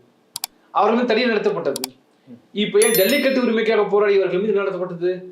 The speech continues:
தடியடி மட்டுமல்ல, அந்த போராடியவர்களுக்கு ஆதரவு கொடுத்தனாலேயே இங்கிருந்த மீனவர் மக்கள், தலித் மக்களுடைய பகுதிகள் சூறையாடப்பட்டன. ஒரு பெண் போலீஸ்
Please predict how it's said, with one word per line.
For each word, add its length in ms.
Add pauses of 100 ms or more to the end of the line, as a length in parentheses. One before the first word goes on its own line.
(240)
தடியடி 320
மட்டுமல்ல, 640 (140)
அந்த 380
போராடியவர்களுக்கு 1040
ஆதரவு 400
கொடுத்தனாலேயே 520
இங்கிருந்த 500
மீனவர் 560
மக்கள், 340 (560)
தலித் 340
மக்களுடைய 500 (120)
பகுதிகள் 440 (600)
சூறையாடப்பட்டன. 800 (880)
ஒரு 300
பெண் 280
போலீஸ் 420